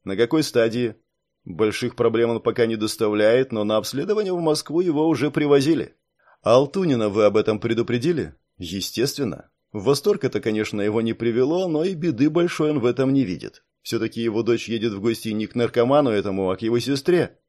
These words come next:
А та, судя по отзывам, человек вполне самостоятельный. "Как обстановка на месте?" "Я запрашивал местных пинкертонов. За весь прошлый год четыре убийства. Из них три раскрыты. Хулиганство, кражи, это, конечно, присутствует,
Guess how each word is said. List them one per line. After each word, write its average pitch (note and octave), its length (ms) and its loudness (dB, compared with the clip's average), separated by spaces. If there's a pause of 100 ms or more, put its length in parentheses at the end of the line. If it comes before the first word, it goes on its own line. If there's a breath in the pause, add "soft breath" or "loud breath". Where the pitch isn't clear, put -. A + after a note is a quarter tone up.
(160)
А G#2+ 160 2
та, A3+ 200 -2
судя G3 280 0
по F3+ 140 0
отзывам, D3 540 2 (120)
человек D#3+ 400 0
вполне B2+ 400 2
самостоятельный. A#2+ 920 0 (560)
"Как D#3 180 0
обстановка D#3+ 540 2
на A2+ 80 0
месте?" C3+ 500 -2 (420)
"Я D3 300 -2
запрашивал C#3 720 2
местных A#2 460 -2
пинкертонов. G#2 800 -4 (140)
За G#2 160 -2
весь G3 180 -4
прошлый D#3 420 0
год C3+ 220 0
четыре A#2+ 340 0
убийства. F2 520 -6 (180)
Из B2 220 -4
них G#3 180 -2
три C#3 220 0
раскрыты. - 580 -2 (220)
Хулиганство, C#3 680 0
кражи, A2+ 440 2
это, G#2 160 -2
конечно, A#2 380 -2
присутствует, D3+ 720 -2